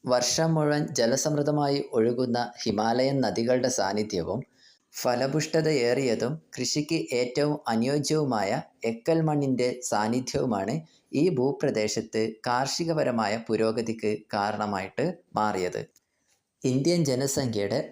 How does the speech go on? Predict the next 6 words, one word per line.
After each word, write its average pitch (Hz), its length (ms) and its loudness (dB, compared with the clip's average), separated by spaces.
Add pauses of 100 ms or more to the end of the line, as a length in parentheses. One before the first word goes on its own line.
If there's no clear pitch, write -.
(100)
വലിയൊരു 160 540 2
വിഭാഗം 127 500 0
ആളുകളും 107 440 0 (240)
താമസിക്കുന്നത് 113 800 -2 (420)
ഈ 127 80 0 (160)
ഭൂമിശാസ്ത്ര 113 680 -2